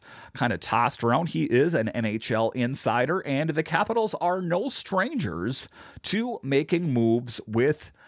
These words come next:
the Montreal Canadiens, if we look at historically. Uh, you take a look at Edmondson, you take a look at Lars Eller, just right off the top of my head. So the Capitals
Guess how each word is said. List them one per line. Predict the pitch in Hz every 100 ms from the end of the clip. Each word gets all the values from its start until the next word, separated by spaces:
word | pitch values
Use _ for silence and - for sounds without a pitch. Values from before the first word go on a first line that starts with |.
| -
the | 147
Montreal | 151 113 123 117 120 127
Canadiens, | 151 139 214 170 101 101
if | 87
we | 95
look | 90 90
at | 92 90
historically. | 78 - 120 101 87 - 78 76 - - - -
Uh, | 85
you | 90
take | - 110
a | 117
look | 127
at | 139 -
Edmondson, | 180 170 110 - 90
you | 76
take | 117 92
a | 123
look | 135
at | 139
Lars | 143 147 156 -
Eller, | 160 165 139 139
just | 135 147 -
right | 120 156
off | 160 -
the |
top | 147 131 139
of | 143
my | 143
head. | 127 113 113 113 - - -
So | - 160
the | 151
Capitals | - 135 135 135 131 120